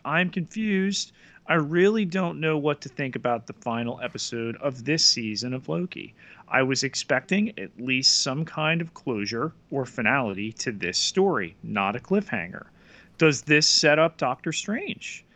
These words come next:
There has to be a quick turnaround for season two, even if this does continue in the movies.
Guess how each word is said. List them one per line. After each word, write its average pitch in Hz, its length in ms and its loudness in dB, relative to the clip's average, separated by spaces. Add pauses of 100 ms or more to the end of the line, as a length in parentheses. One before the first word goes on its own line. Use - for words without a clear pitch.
(300)
There 143 180 4
has - 800 0
to 104 460 -6 (180)
be 131 160 -2
a 120 60 -4
quick - 400 -4
turnaround 127 500 -2
for 127 100 -6
season 117 360 -6
two, 107 360 -6 (340)
even 165 440 2
if 139 260 -2
this 135 220 -2
does 127 400 0
continue 117 640 -4
in 127 120 -6
the 110 60 -2
movies. - 580 -6